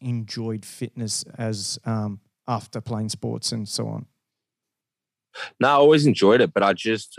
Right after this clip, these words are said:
Speaker 2: um, I just know that when I even, like, to this day, when I get up and go for a walk or a run or go to the gym, how much better I feel after that. Even though I might not wanna do it when I get up,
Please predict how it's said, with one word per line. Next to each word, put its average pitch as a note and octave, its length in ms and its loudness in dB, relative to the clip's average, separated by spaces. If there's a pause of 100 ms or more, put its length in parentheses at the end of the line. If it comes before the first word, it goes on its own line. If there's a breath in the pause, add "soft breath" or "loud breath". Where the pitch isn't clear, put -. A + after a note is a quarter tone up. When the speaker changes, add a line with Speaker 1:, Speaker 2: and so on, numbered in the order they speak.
(140)
Speaker 2:
um, F#2 580 2 (1120 soft breath)
I G#2+ 200 4
just A2 280 -10
know G#2 300 2
that F#2 160 -4
when G2+ 160 -2
I G#2 240 2
even, G2+ 300 -4
like, F#2 260 -6
to F#2 120 -4
this F2 200 -6
day, G2+ 380 4
when G2 220 0
I G2 160 4
get F#2+ 260 2
up F#2+ 260 2 (260)
and F2 140 -8
go F#2 160 0
for - 180 -4
a F2+ 60 0
walk F#2 420 2
or F2 140 4
a E2 60 2
run F2 480 0 (300)
or F2+ 100 -10
go F#2+ 160 2
to F2+ 60 2
the F2 100 -2
gym, F2 520 -4 (580)
how G2+ 240 0
much G2+ 280 -2
better F#2+ 220 0
I F#2 80 2
feel F#2 560 -2
after F2 360 -4
that. C#3+ 280 0 (340)
Even A2 320 0
though A2 100 2
I G#2 60 2
might G2 200 0
not F#2+ 140 -4
wanna F#2 180 -4
do F#2+ 260 -2
it F2+ 100 -6
when F2+ 120 -6
I E2+ 80 -2
get E2 220 -4
up, G#2 340 2